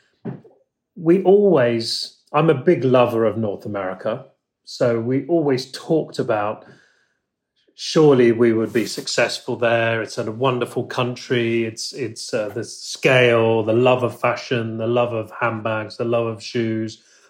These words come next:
We knew, we knew the business quite well because we operate the, the luxury businesses, as we know. So we were always,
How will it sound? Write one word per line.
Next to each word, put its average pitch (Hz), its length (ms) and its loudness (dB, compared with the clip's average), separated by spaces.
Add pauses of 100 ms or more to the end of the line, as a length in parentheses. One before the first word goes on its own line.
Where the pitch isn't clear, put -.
(140)
We - 100 4
knew, 190 420 4 (220)
we 156 120 4
knew 208 260 6
the 151 100 4
business 127 480 2
quite 120 440 0
well 117 360 4
because 123 480 -4
we 113 320 -4 (320)
operate 120 760 0 (1300)
the, 131 340 -2
the 127 100 -2
luxury 123 460 -2
businesses, 107 640 -8
as 101 160 -8
we 113 80 -6
know. 113 200 0
So - 180 -8
we 123 140 4
were 123 120 4
always, 127 600 2